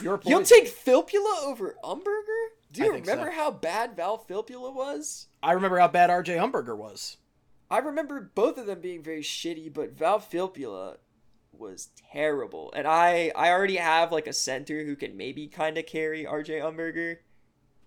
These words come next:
Speaker 2: I don't, I don't have, and shit, I have to pick two bad forwards, don't I?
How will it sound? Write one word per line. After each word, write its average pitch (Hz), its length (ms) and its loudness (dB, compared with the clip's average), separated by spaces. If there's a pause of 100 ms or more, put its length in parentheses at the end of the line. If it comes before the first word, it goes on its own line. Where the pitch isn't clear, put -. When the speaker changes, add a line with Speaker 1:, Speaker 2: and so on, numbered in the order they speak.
(320)
Speaker 2:
I - 40 -16
don't, 143 320 -8
I 131 60 -6
don't 135 260 -6
have, 135 380 -2 (1000)
and 147 160 -14
shit, - 360 0
I 147 120 2
have 165 120 4
to - 80 -8
pick 131 340 -6
two 147 320 -6
bad 98 320 -10
forwards, 85 380 -14
don't 92 240 -16
I? - 240 -20